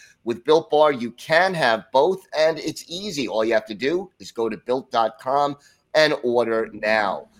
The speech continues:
Built Bars and Puffs are covered in one hundred percent real chocolate. That means that with Built Bar, you can eat healthy and actually enjoy doing it. Have you tried the Built Bar Puffs?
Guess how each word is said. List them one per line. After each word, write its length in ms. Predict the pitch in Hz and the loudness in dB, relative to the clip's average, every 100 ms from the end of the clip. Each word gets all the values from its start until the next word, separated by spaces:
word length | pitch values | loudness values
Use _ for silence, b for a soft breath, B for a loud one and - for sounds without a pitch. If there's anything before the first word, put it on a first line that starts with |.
| b _ | b _
Built 240 | 127 135 131 | -2 0 2
Bars 320 | 127 123 113 | 2 2 -2
and 140 | 107 | -10
Puffs 340 | - 131 131 117 | 0 0 0 -8
are 80 | |
covered 340 | 107 135 123 117 | -4 -2 -2 -4
in 220 | 104 104 | -6 0
one 160 | 165 202 | 2 2
hundred 260 | 170 120 | 0 -4
percent 420 | 117 - 113 95 | -8 -6 -6 -4
real 240 | 101 107 98 | -8 -8 -8
chocolate. 520 | - 127 131 127 - | -2 -2 0 -6 -2
That 200 | 120 - | -2 -2
means 300 | 123 123 107 | -6 -8 -6
that 200 | 110 104 | -6 -6
with 180 | 98 - | -12 -6
Built 240 | 131 143 | -2 -2
Bar, 340 | 131 127 131 127 B B _ | 0 0 0 -2 B B _
you 160 | 147 202 | -10 -4
can 200 | 175 151 | -2 -2
eat 120 | 127 | 0
healthy 540 | 127 113 110 117 117 | 0 0 -2 -8 -6
and 220 | 117 117 120 | -4 -4 -6
actually 720 | 110 107 104 - 107 104 101 - | -6 -4 -6 -10 -10 -10 -10 -12
enjoy 680 | 101 98 95 92 90 85 85 - _ | -12 -12 -12 -10 -8 -10 -12 -18 _
doing 300 | 123 127 120 | -6 -4 -4
it. 160 | 104 - | -6 -8
Have 160 | 110 | -8
you 80 | 127 | -8
tried 360 | - 147 180 170 | -2 2 2 0
the 60 | |
Built 340 | 139 160 170 _ | -2 0 0 _
Bar 240 | 135 147 147 | -2 -2 -2
Puffs? 500 | 147 151 - - | -2 -2 -4 -16